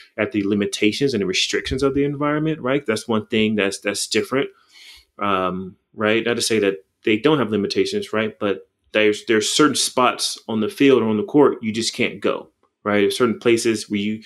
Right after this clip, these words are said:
you can't stand there for too long, like, you have to, you know, whatever the case is. And so, you know, being able to take all those variables, put 'em onto a plate and say, "Okay, what am I gonna cook up today?"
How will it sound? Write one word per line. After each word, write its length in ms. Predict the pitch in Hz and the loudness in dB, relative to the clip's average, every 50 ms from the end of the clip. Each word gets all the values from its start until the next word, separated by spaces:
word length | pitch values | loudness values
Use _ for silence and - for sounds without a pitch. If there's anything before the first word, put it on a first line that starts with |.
| - - _ | -18 -16 _
you 100 | - 110 | -10 -6
can't 220 | - - 120 110 - | -2 -2 -2 -2 -2
stand 260 | - - 160 165 156 | 0 2 4 4 4
there 120 | 151 151 | 2 2
for 80 | - 135 | 0 -2
too 220 | - - 135 131 | 0 0 0 2
long, 340 | 127 131 135 135 135 131 120 | 2 2 2 4 2 0 0
like, 160 | 107 104 107 | -4 -6 -8
you 100 | 110 104 | -10 -10
have 260 | 104 - 120 117 113 | -6 -4 -4 -4 -4
to, 200 | - 110 107 104 | -2 -2 -2 -2
you 80 | 113 113 | -2 -2
know, 140 | 101 98 98 | -2 -2 -2
whatever 340 | 98 104 107 107 104 98 101 | -4 -4 -2 -2 -2 -2 -4
the 80 | 104 | -4
case 260 | - 123 117 110 - | -2 -2 -2 -2 -2
is. 160 | 110 104 101 101 | -4 -6 -8 -8
And 120 | 98 98 | -10 -8
so, 300 | - 104 98 95 92 95 - - - - - - - - _ | -4 -2 0 0 -2 -4 -8 -18 -20 -20 -20 -20 -20 -12 _
you 120 | 120 117 107 | -2 0 2
know, 220 | 104 104 101 98 | 2 0 0 -2
being 220 | - 120 120 117 | 0 0 2 2
able 180 | 120 113 107 107 | 2 2 0 0
to 120 | - 113 | -2 -4
take 300 | 110 - 120 107 101 - | -6 -2 -2 -2 -2 -2
all 160 | 104 98 95 98 | -4 -4 -2 0
those 260 | 120 120 120 120 - | 2 2 2 0 -2
variables, 800 | - 110 110 107 110 110 104 - 107 104 101 101 101 - - - - - - - _ _ _ _ _ _ | -2 -2 0 0 0 0 0 0 0 2 2 2 0 -2 -8 -14 -20 -20 -20 -20 _ _ _ _ _ _
put 140 | - 123 113 | -4 -2 0
'em 120 | 107 110 | 2 2
onto 580 | 104 104 104 101 - - - 113 104 98 98 95 | 2 2 0 0 -2 -4 0 0 2 2 2 0
a 60 | 98 | -2
plate 500 | 95 - - - 123 117 110 107 104 - | -6 -8 -6 -2 2 2 4 4 2 0
and 120 | 101 98 - | -4 -8 -8
say, 240 | - 101 95 98 | -6 -4 -2 -2
"Okay, 560 | 95 98 98 - 104 98 92 90 90 92 - - - - | -2 -2 -4 -4 -2 -2 0 0 -2 -2 -4 -10 -14 -10
what 140 | 104 113 107 | -8 -4 -2
am 100 | 104 104 | -2 -2
I 60 | 101 | -2
gonna 220 | - 98 92 90 | -4 -6 -8 -10
cook 240 | - - 104 98 - | -10 -14 -16 -14 -14
up 140 | 90 - - | -14 -14 -12
today?" 360 | - - - 76 62 - - | -14 -12 -10 -8 -10 -10 -12